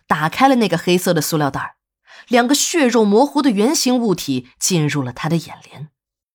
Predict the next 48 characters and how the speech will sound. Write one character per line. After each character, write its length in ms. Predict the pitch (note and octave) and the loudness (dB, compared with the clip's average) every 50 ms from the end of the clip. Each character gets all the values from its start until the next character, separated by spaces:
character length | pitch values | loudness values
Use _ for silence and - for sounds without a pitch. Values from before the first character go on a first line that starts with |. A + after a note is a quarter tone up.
| _ _ _ _ _ _ _ | _ _ _ _ _ _ _
黑 340 | - - - F#3+ F#3 F#3 | -12 -4 0 2 2 2
子 100 | F3 E3 | 2 -2
仔 220 | - - - B2+ C3 | -6 -6 -8 -6 -4
细 280 | - - - A#3 F#3 | -2 -2 0 0 -2
一 40 | D#3 | -2
分 260 | C#3 - D3 C3+ C#3 | -4 -4 -6 -8 -8
辨， 200 | C3+ C3+ - - _ _ _ _ _ _ _ _ _ - | -8 -12 -18 -20 _ _ _ _ _ _ _ _ _ -12
他 120 | - D3+ | -12 -12
看 260 | - - - C#3+ B2+ | -10 -10 -10 -10 -6
清 340 | - - - D#3 D3+ D#3 D#3 | -6 -6 -4 -2 -2 -4 -4
了， 180 | - - - _ _ _ _ - - - - | -6 -12 -20 _ _ _ _ -20 -20 -10 -2
那 200 | G#3+ G#3+ G3 F#3+ | 0 2 2 2
是 100 | - F#3 | 2 2
两 240 | E3+ E3 D3+ C#3+ D#3+ | 2 2 2 0 0
颗 220 | - - A#3+ A#3+ | -2 0 2 2
人 260 | A#3+ F3+ F3+ F3 G#3 B3+ | 2 4 2 2 2 2
的 80 | C#4+ | 2
眼 240 | G#3+ E3 D3 - - | 0 0 -4 -14 -10
球。 500 | - - - - C#3 - D#3 A#3+ A3+ - _ _ _ _ _ _ _ - - - | -8 -6 -6 -4 -4 -4 -4 -4 -6 -10 _ _ _ _ _ _ _ -20 -20 -12
从 240 | - - C#4+ D4+ E4 | -6 -2 0 2 4
流 180 | C#4 C#4 D#4 E4+ | 4 4 4 2
血 180 | - - E3 | 2 0 -2
的 80 | D#3 F3 | -2 -2
新 240 | F3+ - C#4+ D#4 D4+ | -2 -2 -2 -2 0
鲜 160 | - C#4 B3+ | 0 0 0
程 220 | A#3+ - G3+ F#3+ | 0 0 -2 0
度 100 | G3+ A3 | 2 2
来 140 | F#3+ F3 D#3+ | 2 2 2
看， 300 | F3 - - - D3+ - - - - | 0 0 -2 -4 -4 -4 -8 -16 -8
一 160 | - G#3+ C#4 D4+ | -2 0 0 0
定 200 | - - C4 G#3+ | 0 0 0 0
是 140 | - - | 2 0
刚 300 | G#3+ - - C#4+ D4 D4 | -2 0 2 2 2 2
从 200 | D4 - G#3 F3+ | 0 0 0 0
人 120 | F3 E3+ E3+ | 2 2 2
的 80 | E3+ | 2
身 240 | D#3+ - F#3 F3+ F#3 | 0 0 0 0 0
上 160 | E3+ - - - | 0 -2 -6 -8
挖 180 | D#3+ D#3+ D#3+ | -6 -6 -4
下 160 | E3 - - - | -4 -6 -6 -8
来 160 | - - - | -12 -16 -18
的。 180 | _ - - _ _ _ _ _ _ _ _ _ _ _ _ _ _ _ _ _ _ - | _ -20 -20 _ _ _ _ _ _ _ _ _ _ _ _ _ _ _ _ _ _ -14
黑 260 | - - F#3 F3 F3+ | -4 0 2 2 2
子 140 | E3 F3 F3 | 2 2 0
一 180 | F#3+ G#3 F#3 | 0 2 0
直 240 | D#3 - - D#3+ F3 | 0 0 0 0 2
认 220 | F#3+ F#3+ F3 D3+ C#3 | 2 2 2 2 2
为 240 | C#3+ D3 D#3+ D#3 | 0 0 -2 -2